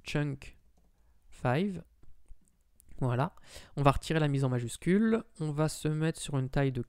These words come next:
quatre-vingts. Donc, au niveau de la taille, il faudra peut-être tâtonner pour trouver la, la taille qui correspond le mieux. Mais moi, je pense que ici, ce sera pas mal avec, euh, cette taille-là. Je vais le placer à peu près à vue d'œil comme ceci. Et en fait, ce que je fais, c'est que je fais commande-clic ou contrôle-clic sur P C.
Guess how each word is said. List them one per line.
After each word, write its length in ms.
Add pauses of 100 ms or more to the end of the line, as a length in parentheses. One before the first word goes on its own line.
quatre-vingts. 680 (380)
Donc, 160
au 80
niveau 160
de 60
la 80
taille, 180
il 20
faudra 220
peut-être 320
tâtonner 440
pour 160
trouver 260
la, 260
la 160
taille 160
qui 160
correspond 400
le 100
mieux. 300 (500)
Mais 80
moi, 140
je 80
pense 180
que 80
ici, 260
ce 120
sera 180
pas 140
mal 200
avec, 300
euh, 100
cette 260
taille-là. 440 (640)
Je 100
vais 60
le 60
placer 240
à 40
peu 120
près 160
à 40
vue 140
d'œil 180
comme 160
ceci. 380
Et 40
en 60
fait, 160
ce 60
que 80
je 80
fais, 100
c'est 140
que 100
je 80
fais 140
commande-clic 640 (100)
ou 80
contrôle-clic 800
sur 240
P 140
C. 340